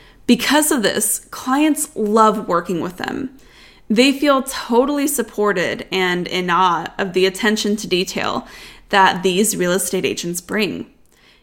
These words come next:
And while you might not naturally be inclined to be systems-oriented, you will come up with great ideas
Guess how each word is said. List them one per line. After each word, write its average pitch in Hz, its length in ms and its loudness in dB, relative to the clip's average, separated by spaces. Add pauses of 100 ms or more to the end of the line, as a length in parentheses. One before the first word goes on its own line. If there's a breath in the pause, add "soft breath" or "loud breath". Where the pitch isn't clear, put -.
(160 soft breath)
And 240 200 2
while 254 220 4
you 247 180 2
might 240 380 0
not 294 260 -6
naturally 214 880 -2
be 202 200 -4
inclined 180 880 -2
to - 100 -10
be 175 140 -4
systems-oriented, 208 1400 0 (440 loud breath)
you 220 180 0
will 247 320 4
come 262 280 2
up 220 160 0
with 202 220 -4
great 190 340 0
ideas 180 680 -2